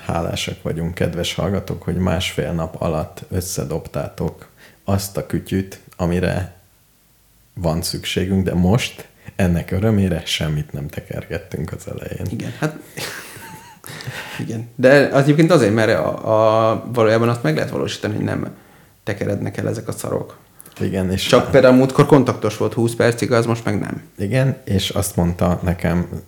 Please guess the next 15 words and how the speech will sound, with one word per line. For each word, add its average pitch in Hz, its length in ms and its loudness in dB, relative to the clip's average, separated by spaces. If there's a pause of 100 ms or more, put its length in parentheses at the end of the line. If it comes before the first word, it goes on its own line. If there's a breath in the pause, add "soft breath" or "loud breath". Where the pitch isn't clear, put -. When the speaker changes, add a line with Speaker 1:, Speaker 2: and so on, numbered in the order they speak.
(140)
Speaker 1:
egy 92 260 -4
barátom, 90 600 -2
hogy 85 200 0 (400 soft breath)
egy 104 200 2
dolog 87 300 2
fontos, 87 540 -4
hogy 78 160 -8
legyen 82 400 -2
benne 78 480 -2
limiter. - 720 -8 (680 loud breath)
Speaker 2:
És - 60 -8
Speaker 1:
És - 60 -4
Speaker 2:
van 107 160 4
Speaker 1:
valamit- 113 180 4
Speaker 2:
benne? 101 120 -4